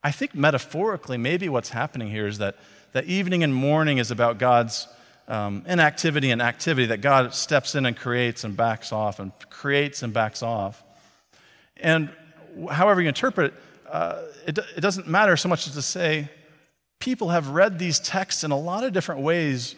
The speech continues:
for centuries and millennia, and yet we get a lot of anxiety because we've only encountered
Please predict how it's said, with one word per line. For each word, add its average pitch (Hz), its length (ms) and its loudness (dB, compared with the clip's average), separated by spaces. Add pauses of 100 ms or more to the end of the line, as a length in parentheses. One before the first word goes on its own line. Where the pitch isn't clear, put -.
(340)
for 139 300 -4
centuries 151 680 -2
and 123 180 -2
millennia, 120 760 0 (880)
and 180 180 -2
yet 190 260 4
we 220 180 -4
get 240 120 2
a 185 60 2
lot 175 240 4
of 185 60 2
anxiety 165 480 2
because 143 300 0
we've 156 200 -2
only 214 300 0
encountered 156 640 0